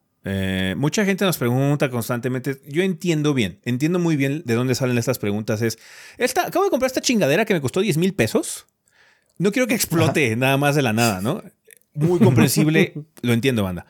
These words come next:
Speaker 1: Pero siento que, bajo mi experiencia, las consolas en general tienen ciertas protecciones para que eso no ocurra.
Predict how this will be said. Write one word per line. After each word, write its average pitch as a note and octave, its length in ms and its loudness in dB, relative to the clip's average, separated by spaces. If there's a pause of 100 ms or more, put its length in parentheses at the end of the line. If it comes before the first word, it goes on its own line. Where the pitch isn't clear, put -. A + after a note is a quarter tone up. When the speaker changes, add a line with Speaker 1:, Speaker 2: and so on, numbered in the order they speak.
(300)
Speaker 1:
Pero B2 220 0
siento E3+ 460 0
que, D3 500 0 (120)
bajo B2 280 2
mi B2 160 2
experiencia, C#3 960 0
las A#2+ 340 0
consolas C3 680 0
en C3 120 0
general A#2+ 420 0
tienen C#3 320 -2
ciertas C3+ 520 -2
protecciones A2+ 680 -2
para F#2 260 -2
que F#2 80 -6
eso G#2 160 -6
no A2 80 0
ocurra. C3 420 -4